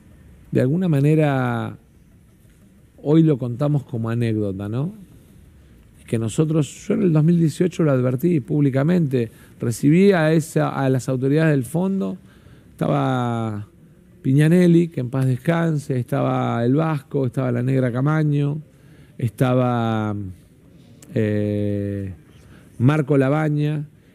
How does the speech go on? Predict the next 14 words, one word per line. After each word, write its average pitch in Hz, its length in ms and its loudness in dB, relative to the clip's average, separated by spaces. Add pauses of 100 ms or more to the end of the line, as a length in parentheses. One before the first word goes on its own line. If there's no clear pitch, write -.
y - 80 0
les 147 140 6
dijimos, 165 420 2
"Miren, 165 260 0
ustedes 202 340 -2
le 185 60 2
están 170 300 0
dando 190 360 0
algo 196 320 0
que 151 360 2
no 139 200 0
les 185 140 4
puede 190 220 0
pagar, 160 440 2